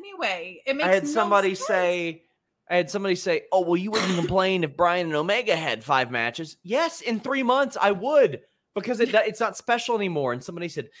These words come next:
Speaker 2: "Well, what about Benoit and Booker T?" And I'm like, "Okay, good. You're naming the one time, the one time in the last twenty-five years that this has worked,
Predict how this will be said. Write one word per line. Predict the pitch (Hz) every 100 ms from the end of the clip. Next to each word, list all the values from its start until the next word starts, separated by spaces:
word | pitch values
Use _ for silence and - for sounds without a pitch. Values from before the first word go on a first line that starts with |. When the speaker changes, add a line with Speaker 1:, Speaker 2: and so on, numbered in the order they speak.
| -
Speaker 2:
"Well, | 202
what | 170 180
about | 170 160
Benoit | 180 175 170 180 -
and | 143
Booker | 143 143 -
T?" | - 196 120
And | - - 190
I'm |
like, | 202 220
"Okay, | 302 339 302 196 -
good. | 320 285 185 -
You're | 294 294
naming | 294 277 247
the | 208 247
one | 226 180 285 339 330 311
time, | 247 247 233 165 107 87 _ _
the | 135 262 285
one | 247 277 330 339 330
time | 254 277 220 156 131 143
in | 190
the | 196
last | 208 214 214 _ -
twenty-five | 349 302 302 294 - _ - 269 269 247 220
years | 226 190 165
that | 165
this | 180 170
has | 156
worked, | 156 151 143